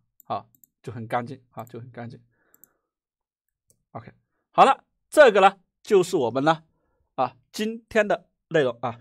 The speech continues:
今天的内容啊。那么连接呢，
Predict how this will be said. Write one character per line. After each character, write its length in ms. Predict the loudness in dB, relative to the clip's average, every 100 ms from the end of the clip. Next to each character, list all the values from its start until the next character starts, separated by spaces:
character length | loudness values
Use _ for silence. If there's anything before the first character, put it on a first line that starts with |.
| -14
今 120 | -10
天 100 | -10
的 60 |
内 0 |
容 140 | -10 -14 _ _ _ -20 _ _ _ _ _ _ _ _ _ _ _ _
啊。 200 | -12 -12 -14 _ _ _ -8
那 100 | -2
么 80 | 0
连 200 | 2 2
接 120 | 2
呢， 160 | 2